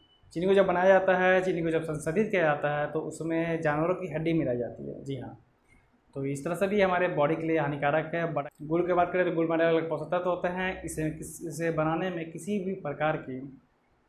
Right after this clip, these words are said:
केमिकल का यूज़ नहीं किया जाता। इसमें iron, magnesium, phosphorus आदि तत्व पाए जाते हैं जो हमारे body के लिए बहुत ही ज़्यादा फ़ायदेमंद है। गुड़ वात, पित्त, कफ तीनों में हमें सबसे ज़्यादा फ़ायदा देता है और हमारे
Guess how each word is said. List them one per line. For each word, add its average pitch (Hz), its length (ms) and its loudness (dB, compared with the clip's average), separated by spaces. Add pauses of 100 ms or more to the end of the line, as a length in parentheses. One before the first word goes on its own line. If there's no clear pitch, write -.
(160)
केमिकल 170 340 2
का 190 60 0
यूज़ 175 320 0
नहीं 147 120 -4
किया 135 100 -2
जाता। 117 340 -4 (760)
इसमें 156 280 -4
iron, 170 340 6
magnesium, 165 500 0
phosphorus 165 840 -2 (440)
आदि 156 140 -2
तत्व 175 280 2
पाए 170 160 6
जाते 165 200 2
हैं 165 160 0
जो 156 80 2
हमारे 143 180 0
body 143 240 2
के 170 60 -4
लिए 160 100 0
बहुत 143 180 -2
ही 143 40 -6
ज़्यादा 135 200 0
फ़ायदेमंद 165 560 -2
है। 170 120 0 (120)
गुड़ 147 180 0 (120)
वात, 143 340 2
पित्त, 160 260 -8
कफ 151 200 -2
तीनों 151 220 -4
में 165 120 -4
हमें 143 160 -6
सबसे 143 160 -12
ज़्यादा 131 180 -4
फ़ायदा 143 280 -2
देता 156 280 -2
है 147 60 2
और 143 60 -2
हमारे 127 300 -6